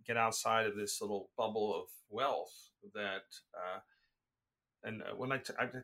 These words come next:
talking wealth, uh, relative to places that are genuinely poor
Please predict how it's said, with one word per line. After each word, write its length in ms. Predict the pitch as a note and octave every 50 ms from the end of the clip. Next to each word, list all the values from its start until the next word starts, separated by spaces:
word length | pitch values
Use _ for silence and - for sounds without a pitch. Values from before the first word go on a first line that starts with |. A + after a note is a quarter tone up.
| - -
talking 380 | - D3+ D3 - C#3+ B2 A#2+
wealth, 340 | A2+ A#2 A#2+ B2 A#2+ - - - - - A2
uh, 320 | A2+ A2 G#2+ G2+ G2+ G#2 G2 - - - - - G#2 G#2+
relative 400 | A#2+ B2 B2 A#2+ A2 A2 G#2+ - - -
to 440 | A2+ G#2 G#2 G#2+ G#2 G2+ G#2 G#2+ - _ _ _ -
places 420 | - A#2 A#2+ A#2 - A2+ G#2+ G2+ -
that 100 | - G#2+
are 80 | G#2
genuinely 680 | G#2 G#2 - A2+ A#2 A2+ G#2+ G2+ F#2+ F#2 F#2 F#2+ F2+ F2+ - -
poor 400 | G#2 G2+ F#2 F2 E2+ F2+ -